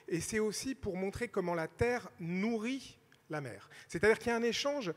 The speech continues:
constant entre le, l'océan, l'atmosphère, les glaces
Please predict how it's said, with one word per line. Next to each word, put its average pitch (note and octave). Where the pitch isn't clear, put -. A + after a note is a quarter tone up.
constant B3+
entre F#3+
le, D3+
l'océan, B3+
l'atmosphère, F#3+
les D#3
glaces A3+